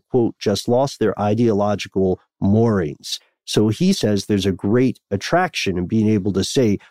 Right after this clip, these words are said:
"We have great ancestors, we go back millennia, and we can claim these special places for ourselves." He says in some places this is relatively benign, in others it can be malignant. And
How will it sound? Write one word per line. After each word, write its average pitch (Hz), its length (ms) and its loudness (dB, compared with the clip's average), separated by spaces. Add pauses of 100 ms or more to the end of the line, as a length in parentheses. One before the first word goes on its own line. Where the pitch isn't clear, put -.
(100)
"We 110 100 2
have 113 360 0
great 101 220 0
ancestors, 87 760 -4
we 95 120 0
go 113 240 0
back 123 400 -2
millennia, 87 540 -2 (240)
and 101 140 2
we 120 100 2
can 110 180 0
claim 123 440 0
these 101 200 -2
special 110 440 -2
places 110 520 0
for 104 320 0
ourselves." 92 760 -2 (580)
He 139 60 -4
says 104 280 0
in 92 160 0
some 131 260 0
places 127 520 -2
this 95 220 -2
is 92 100 0
relatively 92 540 -2
benign, 95 500 0 (320)
in 98 140 2
others 104 520 0
it 107 140 -4
can 98 140 0
be 92 440 0
malignant. 92 840 -2 (600)
And 127 340 2